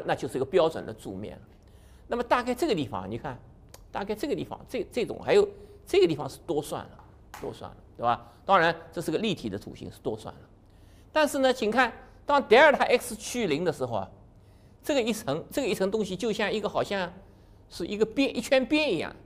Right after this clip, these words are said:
这个边状的东西，请注意怎么样？它的这个面积也是趋于零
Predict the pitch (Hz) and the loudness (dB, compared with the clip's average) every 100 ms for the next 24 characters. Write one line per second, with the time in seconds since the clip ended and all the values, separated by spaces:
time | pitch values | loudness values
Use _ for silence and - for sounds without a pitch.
0 | - - 285 285 330 339 339 294 220 185 | -20 -4 0 4 6 6 8 6 6 6
1 | 220 214 175 - 135 139 214 156 - - | 4 2 -4 -4 -4 -2 -2 -2 -4 -12
2 | - - 135 160 117 - - - - - | -8 -4 0 -2 -4 -12 -20 -20 -20 -20
3 | - - - - - - 190 175 165 147 | -20 -20 -20 -20 -20 -2 0 0 -2 -2
4 | 220 170 135 135 107 87 185 - - 113 | 0 0 -2 -4 -4 -6 -8 -10 -10 -8
5 | 82 | -8